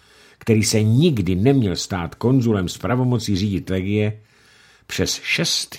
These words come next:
tisíc římských vojáků, tedy až na mané výjimky,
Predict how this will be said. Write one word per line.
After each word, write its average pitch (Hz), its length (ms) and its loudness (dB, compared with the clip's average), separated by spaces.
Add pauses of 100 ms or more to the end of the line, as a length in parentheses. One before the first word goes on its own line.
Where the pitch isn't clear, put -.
(100)
tisíc 123 600 0 (160)
římských - 640 -4
vojáků, 67 720 -6 (180)
tedy 95 240 0 (360)
až - 200 -8
na 92 100 -2
mané 87 520 -2 (100)
výjimky, 95 680 -4